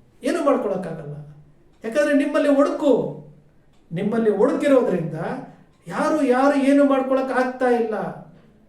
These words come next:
ಬಹಳ ಬೇಸರದ ಸಂಗತಿ. ನಾವು ಏನು ಹಿಂದೂಗಳಾಗಿ, ಹಿಂದೂ ಧರ್ಮವನ್ನು ಪ್ರೀತಿಸುವಂತವರಾಗಿ, ಶ್ರೀರಾಮಚಂದ್ರನನ್ನ ಪ್ರೀತಿಸುವಂತವರಾಗಿ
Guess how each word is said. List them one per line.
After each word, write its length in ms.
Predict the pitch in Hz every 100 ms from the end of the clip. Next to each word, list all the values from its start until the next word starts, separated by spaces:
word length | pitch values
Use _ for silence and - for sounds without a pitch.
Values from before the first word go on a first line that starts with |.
| _ _ -
ಬಹಳ 220 | 202 285
ಬೇಸರದ 540 | - 220 320 311 294 285
ಸಂಗತಿ. 880 | 247 247 254 254 233 - - - - _ _ _ _ _ _ _ _
ನಾವು 400 | 170 226 269 247
ಏನು 320 | 214 277 247 - - - -
ಹಿಂದೂಗಳಾಗಿ, 800 | 233 269 294 285 254 233 240 247
ಹಿಂದೂ 460 | - 233 247 277 254
ಧರ್ಮವನ್ನು 520 | 233 233 233 226 -
ಪ್ರೀತಿಸುವಂತವರಾಗಿ, 1200 | 262 277 277 247 233 226 220 208 208 208 277 240
ಶ್ರೀರಾಮಚಂದ್ರನನ್ನ 1000 | 247 277 262 247 240 226 220 220 214 202
ಪ್ರೀತಿಸುವಂತವರಾಗಿ 1300 | 247 262 262 240 226 208 208 196 196 320 302 - -